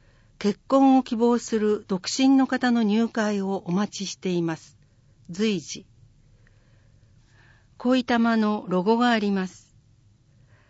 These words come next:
対象、県内在住、在勤、または近い将来、埼玉県へ移住予定の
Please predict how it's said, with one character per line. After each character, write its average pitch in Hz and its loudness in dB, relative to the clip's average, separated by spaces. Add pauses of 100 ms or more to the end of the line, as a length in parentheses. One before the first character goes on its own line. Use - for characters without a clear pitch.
(180)
対 269 2
象、 240 -2 (920)
県 277 6
内 170 2
在 220 0
住、 196 -4
在 220 0
勤、 214 -4 (400)
ま 208 -2
た 285 2
は 214 0
近 285 -2
い 254 0
将 196 -4
来、 135 -8
埼 262 -2
玉 269 2
県 180 -2
へ 135 -4
移 175 -6
住 247 0
予 262 -2
定 170 -4
の 135 -6